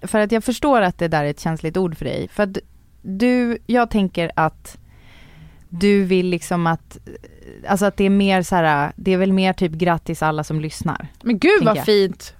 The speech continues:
Speaker 2: Herregud, Britta. Alltså, jag ska inte negga på det här.
Speaker 1: Nej,
Speaker 2: Jag,
Speaker 1: men
Speaker 2: jag är bara,
Speaker 1: lyssna.
Speaker 2: det är bara en, eh, en rolig erfarenhet som jag verkligen vill sätta fingret på.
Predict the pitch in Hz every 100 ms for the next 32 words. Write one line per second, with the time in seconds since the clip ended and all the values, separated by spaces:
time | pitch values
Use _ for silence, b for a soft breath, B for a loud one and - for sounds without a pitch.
0 | - - 285 208 220 180 349 370 185 180
1 | - 170 - 269 269 370 370 359 330 359
2 | 370 359 403 392 220 180 - 214 240 254
3 | 277 320 294 339 330 302 330 339 311 302
4 | - 285 285 285 269 269 262 247 311 254
5 | 285 269 254 262 320 - 233 226 214 -
6 | 208 202 202 196 190 208 214 349 339 208
7 | - - 202